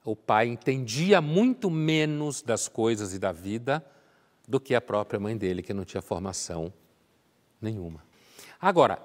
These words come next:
do ponto de vista do conhecimento moderno, por moderno eu quero dizer científico,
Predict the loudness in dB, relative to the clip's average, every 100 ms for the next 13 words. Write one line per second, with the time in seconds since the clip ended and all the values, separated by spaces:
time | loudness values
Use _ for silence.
0 | 2 10 10 10 8 8 8 -2 -2 2
1 | 2 2 -2 -6 -2 -2 -2 -4 -2 -2
2 | -4 -8 -14 -16 _ _ _ _ _ _
3 | _ _ _ _ -2 2 6 8 8 4
4 | -2 -12 -12 _ _ _ _ -6 -6 -4
5 | -6 -2 0 0 -2 -4 -4 -4 -8 -6
6 | -6 -8 -10 -8 -8 -10 -10 -8 -8 -10
7 | -14 -16 -16 -20